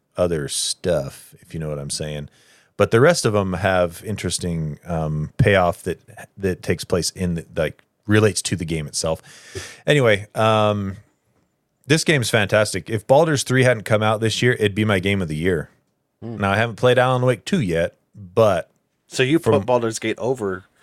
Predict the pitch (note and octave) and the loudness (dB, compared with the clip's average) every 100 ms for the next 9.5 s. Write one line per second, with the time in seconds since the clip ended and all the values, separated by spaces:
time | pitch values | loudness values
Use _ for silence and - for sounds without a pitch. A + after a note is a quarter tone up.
0 | _ _ - A2+ G#2 F#2+ F#2 - F2+ - | _ _ -4 0 0 -2 -6 -8 -8 -6
1 | F2+ E2 G#2+ A2 F#2+ G#2+ - F#2 D#2 D#2+ | -6 0 0 2 0 0 0 -2 0 -2
2 | D#2 E2 D#2+ D#2+ - _ _ F2+ E2+ - | -2 0 0 -2 -8 _ _ -2 -2 -4
3 | _ _ - - - _ G2 F#2+ F#2 F#2 | _ _ -20 -20 -20 _ 2 2 2 -2
4 | F#2 A#2+ G#2+ F2 A2+ G#2+ G2+ F2+ - - | 2 2 4 2 4 4 0 -6 -4 -4
5 | - G#2 G#2 G2 G2 F#2 F2 F2 E2 - | -2 2 4 4 2 -2 0 0 0 -2
6 | - _ G2 G2+ G2+ F#2 F2 E2+ D#2+ - | -12 _ 0 4 4 2 -2 -2 -4 -8
7 | - F#2+ F2+ A#2 F3 D#3+ A#2+ A2+ G2 G#2 | 0 0 2 -2 2 0 2 2 4 4
8 | G#2 G2+ - G#2+ F#2 F2 F#2 G#2 - F#2 | 4 2 0 0 2 0 0 0 -2 -4
9 | - F2+ G2+ - | -4 -4 -4 -6